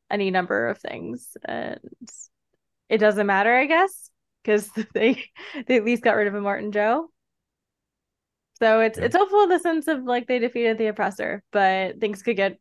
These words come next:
Speaker 1: better or worse the next day. And
Speaker 2: So this is where I, like, the cynical part of me, like, does kinda come, 'cause they, they lay a lot of groundwork to try to convince you, right, that things are gonna work out. You see the pouch of seeds,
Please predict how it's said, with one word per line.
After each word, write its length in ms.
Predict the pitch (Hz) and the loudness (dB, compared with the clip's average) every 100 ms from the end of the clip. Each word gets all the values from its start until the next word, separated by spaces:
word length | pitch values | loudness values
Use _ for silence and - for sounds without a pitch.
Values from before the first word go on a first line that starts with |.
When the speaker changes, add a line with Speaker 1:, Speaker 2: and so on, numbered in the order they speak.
| - | -4
Speaker 1:
better 300 | 214 214 220 | 0 2 2
or 120 | 226 | -2
worse 220 | - 226 | -4 -8
the 100 | - | -10
next 240 | - - - | -12 -12 -10
day. 340 | - - 254 339 - | -8 -6 -10 -14 -12
And 500 | - 50 - 208 220 _ _ _ _ - | -12 -12 -12 -16 -18 _ _ _ _ -8
Speaker 2:
So 320 | - 113 - - | 0 0 0 -4
this 300 | 117 135 - | 2 2 2
is 120 | 185 | 0
where 220 | 117 98 | 4 4
I, 180 | 85 92 | 4 2
like, 280 | 80 87 - _ - | 2 -2 -2 _ -12
the 320 | 92 80 98 | -8 0 0
cynical 460 | - 104 92 98 90 | 2 0 0 -2 0
part 240 | 98 95 | 0 0
of 80 | 90 | -2
me, 160 | 92 | -2
like, 180 | 85 80 | -2 -4
does 220 | 82 80 | -4 -6
kinda 320 | - 98 95 92 | -4 -2 -2 -2
come, 400 | 110 107 110 117 _ _ 117 - | -2 -2 -4 -12 _ _ -12 -6
'cause 120 | 107 101 | 0 2
they, 120 | 110 | 2
they 160 | - | 2
lay 140 | 147 254 | 4 6
a 40 | |
lot 180 | 185 135 | 6 6
of 80 | 98 | 4
groundwork 460 | 95 92 90 76 | 2 0 -2 -6
to 80 | - | -8
try 160 | 85 101 | -2 -2
to 80 | 87 | -2
convince 520 | - 80 80 82 - | -6 -8 -6 -8 -6
you, 340 | 76 76 85 - - _ _ _ _ | -4 -2 -4 -8 -20 _ _ _ _
right, 360 | - 80 82 82 | -4 0 0 0
that 180 | 87 - | -2 0
things 380 | 98 90 87 95 | -2 -2 -4 -4
are 80 | 80 | -2
gonna 240 | 107 113 | 2 4
work 260 | 101 98 85 | 4 2 2
out. 280 | 80 82 90 | 0 0 -4
You 60 | 82 | -8
see 380 | - 92 90 82 | -6 -2 -2 0
the 320 | 90 87 - - | 0 -2 -4 -6
pouch 340 | 87 82 - | -4 -4 -6
of 100 | 87 | -12
seeds, 960 | - - 90 82 80 80 - - - | -10 -6 -6 -4 -6 -8 -12 -16 -18